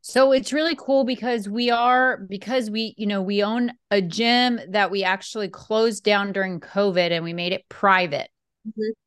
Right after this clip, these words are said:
Speaker 1: So now we just have our own gym for us and our staff, which obviously not everybody has that, but, like,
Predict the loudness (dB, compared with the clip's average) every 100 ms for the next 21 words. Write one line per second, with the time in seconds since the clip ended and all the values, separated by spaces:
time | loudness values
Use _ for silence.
0 | _ _ -12 -4 0 0 0 2 2 4
1 | 2 0 -2 -4 -6 -2 0 2 4 2
2 | 2 -2 -2 -2 -2 -2 -4 -6 0 2
3 | 2 -2 -16 -12 -10 -4 -4 -2 -4 -4
4 | 2 2 2 -2 _ _ _ -20 _ -4
5 | 2 4 4 2 -2 -4 -4 -2 -2 -2
6 | -4 -4 0 0 0 0 0 0 -2 -4
7 | -4 -4 -4